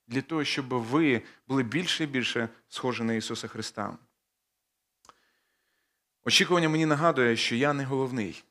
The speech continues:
я не Бог, тому я маю чекати. І останнє. Проголошуй істину іншим. Проголошуй.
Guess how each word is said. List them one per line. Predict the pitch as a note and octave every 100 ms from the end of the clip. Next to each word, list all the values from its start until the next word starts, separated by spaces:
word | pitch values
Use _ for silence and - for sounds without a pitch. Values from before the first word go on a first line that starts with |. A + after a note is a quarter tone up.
| _ _ _
я | A2 B2
не | C3
Бог, | A#2 F#2+ - - _ _ _
тому | - A#2+ A#2
я | G#2+ C3 C#3+ -
маю | G#2 G#2+ G2+ G2+ _
чекати. | - G#2 G2+ F#2+ - _ _ -
І |
останнє. | C#3 - D3+ A#2 G2+ - _ _ _ _
Проголошуй | - C#3+ E3 F3+ E3+ D#3+ D#3+
істину | E3 E3+ - - C#3+ C3+ C3 -
іншим. | C#3 C3+ - G#2+ - - _ _ _ _ _ - _ _ _ _
Проголошуй. | C3+ C3+ C#3+ C#3+ A#2+ -